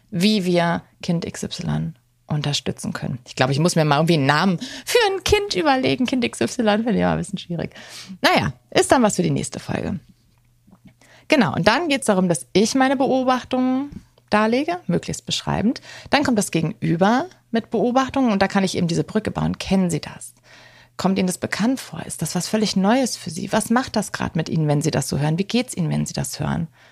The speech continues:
„Ja, das kann ich verstehen. Ich bin auch Mutter, ne? Das ist nicht ganz so einfach, das, ähm,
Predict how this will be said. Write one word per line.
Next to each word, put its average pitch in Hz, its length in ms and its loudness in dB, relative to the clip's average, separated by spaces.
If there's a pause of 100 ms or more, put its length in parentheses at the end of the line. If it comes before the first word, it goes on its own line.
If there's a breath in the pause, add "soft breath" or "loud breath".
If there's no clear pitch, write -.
(540 soft breath)
„Ja, 170 360 2 (320 loud breath)
das - 160 0
kann 175 140 0
ich 160 80 -2
verstehen. 170 420 0
Ich 160 120 -4
bin 165 120 -4
auch 165 200 0
Mutter, 160 340 0
ne? 170 120 2
Das 180 100 -2
ist - 80 -10
nicht 156 160 -8
ganz 170 180 -2
so - 80 -6
einfach, 170 560 -2 (480 loud breath)
das, - 460 -2
ähm, 160 560 0